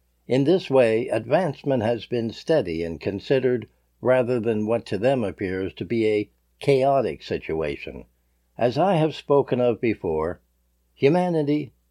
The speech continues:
has developed its mental capacities to a great degree,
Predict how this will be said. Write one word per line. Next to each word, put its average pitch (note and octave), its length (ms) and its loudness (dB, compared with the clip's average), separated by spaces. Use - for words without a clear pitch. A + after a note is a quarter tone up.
has A2+ 240 -2
developed A#2 560 -2
its F#2+ 220 -6
mental A#2+ 300 2
capacities G#2 800 -4
to A#2 160 0
a A2+ 80 2
great C3+ 380 -2
degree, G2+ 560 0